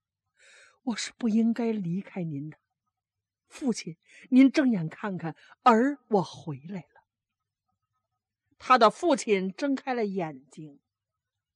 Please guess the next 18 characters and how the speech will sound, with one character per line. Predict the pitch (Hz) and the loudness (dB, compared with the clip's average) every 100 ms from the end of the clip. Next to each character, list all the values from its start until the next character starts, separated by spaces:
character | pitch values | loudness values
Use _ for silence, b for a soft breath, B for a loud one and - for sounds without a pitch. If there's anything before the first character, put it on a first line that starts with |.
| _ _ _ - | _ _ _ -16
看 | - 494 480 | -4 2 4
见 | 285 254 | 4 2
了 | 214 | 2
儿 | 180 233 | 2 2
子， | 226 190 165 B 196 | 2 -2 -2 B -4
眼 | 233 196 143 | 0 0 -2
睛 | 156 170 170 - | -6 -8 -10 -6
露 | 349 381 214 | 0 0 -2
出 | 160 - 226 | -10 -8 -6
了 | 156 | -6
一 | - 262 | -6 -8
丝 | 190 - 208 | -8 -8 -10
光 | - 294 262 | -6 -6 -4
芒， | 254 208 - _ _ _ _ _ _ _ _ _ _ _ _ _ _ _ _ _ - | -6 -10 -14 _ _ _ _ _ _ _ _ _ _ _ _ _ _ _ _ _ -6
冲 | - 349 | 0 4
着 | 233 | 4
儿 | - 175 226 | 4 4 4
子 | 208 175 | 4 2